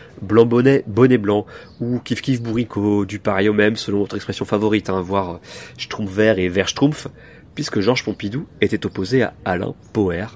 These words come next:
un gaulliste opposé à un centriste. Ce n'est donc pas étonnant que les Français aient été à l'époque aussi nombreux à s'abstenir, presque un tiers, et plus de un virgule trois million à voter blanc ou nul. Pour comparer avec, euh,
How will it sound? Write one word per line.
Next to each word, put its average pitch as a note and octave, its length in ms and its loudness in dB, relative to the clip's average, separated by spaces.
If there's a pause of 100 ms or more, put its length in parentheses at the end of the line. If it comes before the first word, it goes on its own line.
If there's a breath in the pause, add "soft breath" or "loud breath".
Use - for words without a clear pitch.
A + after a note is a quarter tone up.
un F2 160 -4
gaulliste G2 600 -4
opposé G2 520 -6
à G2+ 60 -2
un F#2+ 100 0
centriste. - 640 -6 (380 loud breath)
Ce - 140 -10
n'est F#2+ 120 2
donc G2 200 -4
pas A2+ 200 -2
étonnant G2+ 400 -2
que A#2+ 120 -8
les F#2+ 100 -2
Français - 540 -4
aient A2+ 60 -4
été G2+ 340 -4
à A2+ 80 -4
l'époque A2 380 -2 (100)
aussi C3+ 360 0
nombreux B2 440 0
à G2+ 120 0
s'abstenir, A2+ 680 -2 (360 loud breath)
presque A#2 240 -4
un A2+ 80 0
tiers, A2+ 400 -4
et D#3 160 6
plus - 260 -8
de B2+ 200 -4
un D3+ 180 6
virgule G#2 260 -4
trois B2+ 220 -4
million B2 480 -2
à G2 80 -2
voter F#2 240 -6
blanc G2+ 240 -6 (120)
ou C3+ 120 2
nul. G#2 240 0 (480 loud breath)
Pour G2+ 140 -12
comparer A2+ 500 2
avec, E2+ 340 -4
euh, - 220 -12